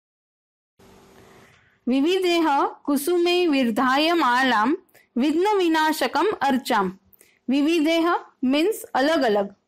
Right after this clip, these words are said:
कुसुम मीन्स फूल, विर्धाय यानी बनाए। तो हम अलग अलग फूल लेकर माला बनाइए, यह इस लाइन का अर्थ है। विघ्न विनाशकम अर्चाम, विघ्न विनाशकम यानी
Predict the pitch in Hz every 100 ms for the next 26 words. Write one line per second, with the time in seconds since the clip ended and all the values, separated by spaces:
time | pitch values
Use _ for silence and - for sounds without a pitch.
0 | _ 285 285 339 330 311 330 453 - -
1 | _ - 320 311 202 - _ _ - 269
2 | 262 285 277 285 330 - 254 269 277 302
3 | 247 233 226 220 202 202 _ _ _ -
4 | 359 330 349 370 - 285 359 339 349 359
5 | 359 320 339 320 262 269 214 190 - 240
6 | 233 247 269 254 285 294 311 440 - _
7 | _ - 262 294 415 - 339 339 311 311
8 | 311 311 320 311 240 233 - 190 190 _
9 | _ _ - 277 294 403 403 359 349 349
10 | 330 320 330 - 240 226 220 196 - -
11 | 254 240 330 320 330 339 330 320 311 302
12 | 302